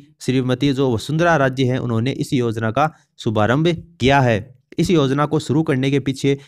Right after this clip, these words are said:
राज्य सरकार का जो मुख्य उद्देश्य मदरसों का आधुनिकीकरण करना और उनमें अध्ययन करने वाले मुस्लिम छात्रों को गुणवत्तापूर्ण शिक्षा और सुविधाएं प्रदान करना है। तो इस तरीके से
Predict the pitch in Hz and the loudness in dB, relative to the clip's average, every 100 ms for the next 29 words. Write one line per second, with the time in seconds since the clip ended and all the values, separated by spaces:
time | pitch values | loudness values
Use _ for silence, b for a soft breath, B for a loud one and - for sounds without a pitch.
0 | B - 107 131 156 165 - 123 131 135 | B -2 2 2 2 0 0 0 0 0
1 | 131 120 131 - 160 123 123 - 139 135 | -2 -2 -4 -2 0 0 -2 -2 -4 -4
2 | b _ 110 120 123 156 160 147 - 113 | b _ -2 0 0 -2 0 0 0 0
3 | 110 107 107 123 123 123 123 131 151 147 | 0 -2 -2 -2 0 -2 -2 -2 -2 -4
4 | b - 135 160 - - 156 147 135 143 | b -2 2 2 0 -2 0 2 0 -2
5 | - 120 110 131 170 156 131 131 123 127 | -2 -4 0 0 0 0 0 0 0 0
6 | 123 107 - 156 170 135 127 123 123 127 | -2 -4 -2 -4 -2 -4 -4 -4 -4 -4
7 | 127 B _ 110 113 139 139 139 147 139 | -4 B _ -4 0 2 2 2 0 0
8 | 165 160 151 143 156 147 127 127 - 113 | -2 0 -2 -2 -2 -2 -2 -4 -2 -2
9 | 110 139 175 B _ - 117 123 139 120 | -2 -2 -4 B _ -2 2 2 2 0
10 | 113 110 101 107 - 131 151 - 135 127 | 0 0 -2 -4 -6 -4 -2 -2 -2 -2
11 | 127 135 | -2 -2